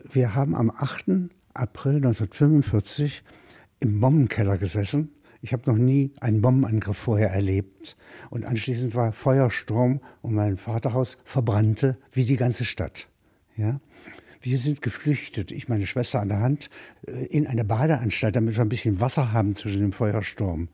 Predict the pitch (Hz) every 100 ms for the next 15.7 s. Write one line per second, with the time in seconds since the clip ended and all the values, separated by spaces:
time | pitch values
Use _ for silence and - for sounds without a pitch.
0 | - 107 107 - - 117 - 101 85 -
1 | - - - - - - 113 110 135 -
2 | - - - 113 120 - - 139 - 135
3 | - _ _ - 113 101 - - 117 139
4 | - 151 151 - 151 - - 73 90 80
5 | - - _ _ _ - - - - -
6 | - _ - 127 - 143 160 - - 143
7 | 110 143 208 - 107 - - 120 107 165
8 | 202 226 _ _ - - 123 151 165 127
9 | 135 139 - 131 123 131 123 135 123 123
10 | 101 107 - - - 127 143 131 143 -
11 | 147 131 - 127 120 113 117 - - _
12 | _ 127 110 104 - - 120 113 - 101
13 | 92 90 - 87 - _ _ _ - -
14 | - _ 117 107 139 - 165 147 127 127
15 | 135 143 135 - 90 76